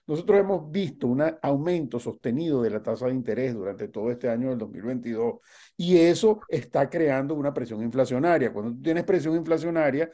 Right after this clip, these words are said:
entonces la gente dice, "Déjame consumir hoy, porque si no, mañana las cosas van a estar más caras y no las voy a poder tener". Y en la medida que tenga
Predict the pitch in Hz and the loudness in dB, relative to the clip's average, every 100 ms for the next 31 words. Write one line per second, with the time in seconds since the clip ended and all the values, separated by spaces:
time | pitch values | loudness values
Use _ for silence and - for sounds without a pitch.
0 | _ - 147 131 143 190 180 151 156 151 | _ -6 -4 0 2 4 2 0 -6 -2
1 | 170 175 170 147 - 113 101 104 160 160 | -2 -2 -4 -8 -8 -6 -4 0 -2 0
2 | 151 117 - 110 135 160 160 143 - - | 0 0 -2 0 4 6 6 4 -2 -20
3 | _ 180 170 156 139 143 127 151 160 120 | _ 4 4 -2 -4 -4 -2 -4 -4 -4
4 | 131 143 - 107 160 - _ 120 127 120 | -4 -8 -8 -4 -4 -4 _ -2 0 0
5 | 131 139 120 120 131 - 117 123 160 113 | -2 -4 -4 -4 -6 -2 -2 -2 -4 -4
6 | 120 123 117 135 143 - _ 123 120 127 | -4 -2 2 2 2 -4 _ 0 2 2
7 | 123 127 160 165 123 110 113 107 113 156 | 0 -2 0 0 0 -4 -6 -4 -2 -2
8 | 170 160 160 180 | -4 -6 -2 -2